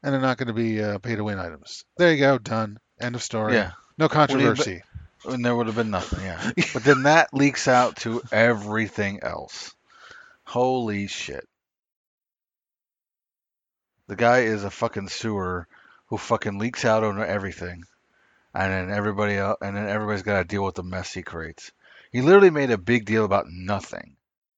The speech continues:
Speaker 2: If he just shut his fucking mouth and let Game Informer say what is absolutely hundred percent true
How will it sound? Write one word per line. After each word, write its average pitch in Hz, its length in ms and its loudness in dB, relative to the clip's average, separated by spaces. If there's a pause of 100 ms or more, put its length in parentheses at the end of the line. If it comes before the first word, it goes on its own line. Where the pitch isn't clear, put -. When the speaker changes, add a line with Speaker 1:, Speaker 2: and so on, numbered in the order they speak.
(1000)
Speaker 2:
If 107 140 2
he 120 100 2
just 170 200 0
shut 156 260 4
his 156 120 0
fucking 107 380 -2
mouth 95 420 -4 (1400)
and 107 160 -4
let 131 280 2
Game 120 180 0
Informer 113 560 -2 (380)
say 131 420 2
what 117 160 2
is 104 160 -2
absolutely 113 380 2
hundred 110 140 -2
percent 107 220 -8
true 107 480 -4